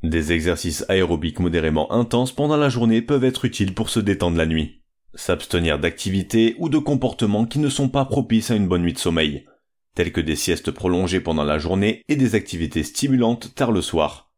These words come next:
comme fumer des cigarettes ou boire de l'alcool juste avant d'aller au lit.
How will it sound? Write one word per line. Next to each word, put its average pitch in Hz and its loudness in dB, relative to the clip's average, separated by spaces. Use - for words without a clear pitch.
comme 80 -2
fumer 95 0
des 78 0
cigarettes 101 -2
ou 151 -2
boire 127 2
de 123 2
l'alcool 98 2
juste 110 0
avant 90 2
d'aller 82 2
au 76 2
lit. 73 -6